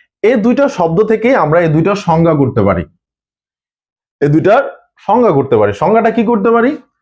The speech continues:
যে অর্থনীতির যে শাখায়, অর্থনীতির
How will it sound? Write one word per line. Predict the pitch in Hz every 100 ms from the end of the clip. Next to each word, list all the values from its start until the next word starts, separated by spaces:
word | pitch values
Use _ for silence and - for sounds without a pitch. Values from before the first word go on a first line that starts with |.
| _ _ _ -
যে | 107 147 226 247 -
অর্থনীতির | 139 190 - 247 269 269 190
যে | 135 170 202
শাখায়, | 202 143 - 104 80 - _ _
অর্থনীতির | - - 170 180 180 240 - -